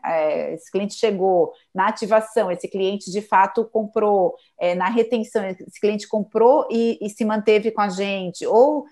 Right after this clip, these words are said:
também, é, ao trazer novos clientes, a ter, ao ter uma experiência tão agradável a ponto dele querer que outras pessoas tenham também, eu consigo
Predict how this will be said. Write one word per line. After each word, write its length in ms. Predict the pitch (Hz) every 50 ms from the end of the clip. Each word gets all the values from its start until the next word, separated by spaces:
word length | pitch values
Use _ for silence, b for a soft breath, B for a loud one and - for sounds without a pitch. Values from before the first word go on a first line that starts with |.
| B _
também, 600 | _ 220 214 208 190 202 202 196 202 196 196 156 -
é, 400 | 180 185 175 175 170 165 - -
ao 200 | 180 185 196 190
trazer 500 | - 202 196 180 170 175 214 240 294 277
novos 260 | 226 220 196 202 -
clientes, 220 | - 208 196 185
a 40 | 185
ter, 220 | - 233 202 202 -
ao 200 | - - 208 -
ter 200 | - 262 262 277
uma 120 | 262 254
experiência 480 | 262 - - 233 220 226 233 240 - -
tão 180 | - - 269
agradável 640 | 311 320 277 269 240 233 214 214 202 202 202 202 196
a 40 | 190
ponto 280 | - 208 214 208 208
dele 160 | 196 208 202
querer 200 | 202 - 208 208
que 100 | 202 -
outras 220 | 240 240 - 254 254
pessoas 360 | - 220 214 - 214 214 214
tenham 280 | - 208 196 196 190 185
também, 400 | - 180 175 180 208 247 262 269 B B B B
eu 80 | - 214
consigo 480 | 220 226 226 226 - 240 226 - -